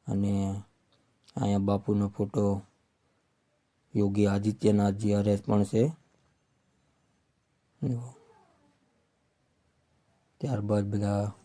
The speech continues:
અલગ અલગ ફોટોગ્રાફ છે, જે અહીંના પ્રાસંગિક ફોટાઓ પણ રાખેલા છે, જે અહીંના ઉજવાતા પ્રસંગો છે એમના પણ ફોટો છે. અને ઘણા બધા સાધુ સંતોના પણ ફોટા છે.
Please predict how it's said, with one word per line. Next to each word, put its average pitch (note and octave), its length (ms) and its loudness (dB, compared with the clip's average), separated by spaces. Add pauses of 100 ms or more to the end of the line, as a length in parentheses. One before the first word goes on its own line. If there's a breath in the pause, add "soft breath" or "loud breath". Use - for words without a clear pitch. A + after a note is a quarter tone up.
(180)
અલગ A#2 260 -2
અલગ G2+ 260 -2
ફોટોગ્રાફ G#2 580 0
છે, G#2+ 140 0 (1300)
જે G#2 220 0
અહીંના G2+ 480 0 (260)
પ્રાસંગિક G#2+ 640 2
ફોટાઓ G#2 440 4
પણ G#2+ 260 0
રાખેલા G#2+ 440 2
છે, A2 140 4 (640)
જે G#2 180 0
અહીંના G2+ 420 2 (120)
ઉજવાતા G#2 580 -2
પ્રસંગો G#2 520 -2
છે G#2 160 2 (1120)
એમના G2+ 360 0
પણ G#2+ 140 -2
ફોટો G#2+ 400 -2
છે. A2 160 6 (1700)
અને G2+ 300 -4 (640)
ઘણા G#2+ 260 -2
બધા G#2 400 2
સાધુ G#2+ 400 0
સંતોના G#2+ 640 2
પણ A2 140 0
ફોટા A2 360 2
છે. A2 180 4